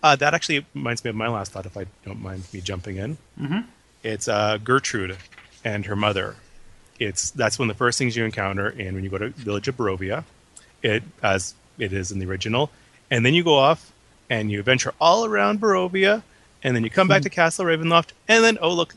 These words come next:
Speaker 1: there she is. She's been imprisoned in the castle and for a month and a half,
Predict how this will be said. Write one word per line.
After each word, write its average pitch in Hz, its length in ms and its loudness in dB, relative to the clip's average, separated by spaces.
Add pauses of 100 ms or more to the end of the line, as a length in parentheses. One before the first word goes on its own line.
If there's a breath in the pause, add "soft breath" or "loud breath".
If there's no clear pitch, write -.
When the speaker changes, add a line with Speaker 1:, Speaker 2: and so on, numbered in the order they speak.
Speaker 1:
there 123 180 2
she 117 160 -2
is. 107 260 -2
She's 120 220 -2
been 113 200 0
imprisoned 139 680 0
in 123 240 -4
the 120 180 -2
castle 110 640 0
and 107 320 -6
for 104 320 -4 (240)
a - 20 -2
month 113 260 0
and 123 120 2
a 104 40 2
half, 104 460 -2